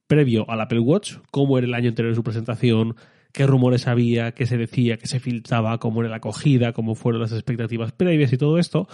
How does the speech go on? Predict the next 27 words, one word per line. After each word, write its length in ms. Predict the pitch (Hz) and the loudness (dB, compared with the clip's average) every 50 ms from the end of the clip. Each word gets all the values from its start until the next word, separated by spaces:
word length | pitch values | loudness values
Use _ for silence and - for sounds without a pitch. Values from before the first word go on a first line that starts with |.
| - - - - - _ _ | -16 -20 -20 -20 -20 _ _
pues 160 | - 151 139 | 4 6 6
eso, 340 | 147 139 127 151 160 190 - _ _ - | 6 6 4 2 0 0 -4 _ _ -12
en 140 | - 120 113 | -8 -6 -4
mi 100 | 117 110 | -4 -2
caso 240 | - 120 123 - | -2 -4 -4 -4
por 120 | 120 117 113 | -4 -2 -2
lo 60 | 120 | 0
menos, 380 | 120 123 113 113 120 135 - - | 0 0 0 0 -2 -2 -4 -2
no 180 | 127 123 123 127 | 2 2 4 2
existe 480 | 120 - - 139 127 123 - - 127 | 2 0 0 0 0 0 0 0 0
relacionado 480 | 120 120 120 117 - 120 110 113 113 113 | 0 0 0 -2 -2 -2 -2 -2 -2 -4
con 120 | - 113 | -4 -4
Safari. 480 | - - 107 - - 180 175 135 107 - | -4 -4 -4 -2 -2 0 0 0 -2 -2
No 220 | 107 123 123 139 131 | 0 2 4 4 4
sé 260 | - - 127 123 139 | 2 0 -4 -6 -6
cómo 320 | - - 120 113 113 113 | -4 -4 -2 -2 -2 -2
era 100 | 120 120 | -2 -2
el 60 | 113 | -4
entorno 340 | 107 104 101 113 113 117 117 | -4 -4 -4 -4 -4 -2 0
de 100 | 117 123 | 0 0
Apple 280 | 127 123 - 107 107 107 | -2 -2 -4 -6 -4 -4
y 80 | 110 | -6
sus 580 | 107 - - 110 104 101 101 - 95 107 - - | -6 -6 -6 -6 -6 -4 -6 -6 -6 -6 -6 -4
seguidores 720 | - - 123 113 113 120 120 143 151 143 143 156 143 - | -2 -2 -2 0 2 2 4 4 4 4 4 2 0 0
y 260 | 123 113 117 120 120 123 | -2 -2 -2 -4 -4 -2
qué 100 | 127 123 | 0 0
decían 500 | 131 131 - - 139 127 120 131 151 | 0 2 2 2 4 4 4 2 0